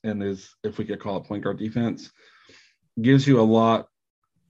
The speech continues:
um, more options on how you're gonna defend one, two, three, and sometimes even at the four, depending on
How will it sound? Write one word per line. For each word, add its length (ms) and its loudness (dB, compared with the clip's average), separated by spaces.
um, 640 -6
more 280 2
options 420 -2
on 80 -4
how 160 -4
you're 200 0
gonna 240 -2
defend 320 -4
one, 300 -4
two, 400 -6
three, 460 -4
and 200 -8
sometimes 420 -6
even 160 -4
at 120 -6
the 40 -18
four, 220 -4
depending 340 -6
on 300 -6